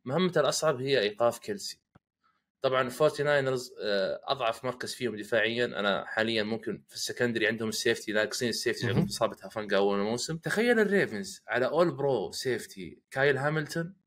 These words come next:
Speaker 1: ما قدر يوقف، آه، ترافيس كيلسي ب-، مع مساعدة الكورنرز وكل الفريق والتكاتف الدفاعي. فما بالك بالناينرز اللي خلينا نقول ثغرتهم هي السيفتي. ففريد وارنر عليه حمل ثقيل جدا، جدا، جدا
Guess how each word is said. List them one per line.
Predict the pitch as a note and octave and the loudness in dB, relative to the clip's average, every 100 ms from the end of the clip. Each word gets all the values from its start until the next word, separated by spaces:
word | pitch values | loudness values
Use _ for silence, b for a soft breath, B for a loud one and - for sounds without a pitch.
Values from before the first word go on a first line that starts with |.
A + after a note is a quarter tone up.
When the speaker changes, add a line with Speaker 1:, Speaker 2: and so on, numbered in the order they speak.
| _ _ _ | _ _ _
Speaker 1:
ما | C#3 D3 | 0 0
قدر | C3 A2 | 0 0
يوقف، | G#2+ G2 G2 - | -2 -4 -8 -6
آه، | G2 F#2+ F#2+ | -2 0 0
ترافيس | F2+ G2+ F#2+ - | 0 -2 -2 0
كيلسي | G2+ F#2 F#2+ | 0 0 -4
ب-، | F2 F#2+ - | -6 -8 -10
مع | - D2+ C#2 G#2+ | -20 -10 0 0
مساعدة | G#2 G#2+ G2+ G#2 | 2 0 0 -6
الكورنرز | G#2 A2 G#2+ G2 | -2 0 0 -2
وكل | G2 B2+ A2+ | -2 0 0
الفريق | G#2+ G#2+ G#2+ G#2 | 2 4 4 2
والتكاتف | G2+ G2+ - - A#2 A2 G#2 | -4 -8 -14 -6 -2 -2 -4
الدفاعي. | F#2+ G2 F#2+ D#2+ - b b b b | -10 -2 -2 -2 -6 b b b b
فما | - F#3+ | -2 2
بالك | G#3 G3+ F3 | 6 4 4
بالناينرز | D#3+ E3+ E3+ C#3+ | 2 2 0 -2
اللي | C3 B2+ C3 B2+ - - _ | -4 -2 -2 -2 -4 -14 _
خلينا | - C#3+ | -2 0
نقول | C#3 D#3 | 0 0
ثغرتهم | D3+ C#3 D#3+ C#3+ B2 | 0 2 2 2 0
هي | A#2+ | 2
السيفتي. | G#2+ - F#2 - - _ | 2 2 0 -4 -20 _
ففريد | - A#2+ - D#3+ D3 | -6 -6 -2 -2 0
وارنر | D#3 D3+ D3+ - | 0 0 -2 0
عليه | A2+ C3+ B2+ | 0 4 2
حمل | - C3+ A#2+ | 0 -2 -2
ثقيل | - - B2+ A#2 | -6 -4 -2 -2
جدا، | B2 A#2+ A#2 | -2 0 0
جدا، | A2 A#2 A#2 | 0 -2 0
جدا | A2 A2+ A#2+ C3+ | 0 0 -4 -6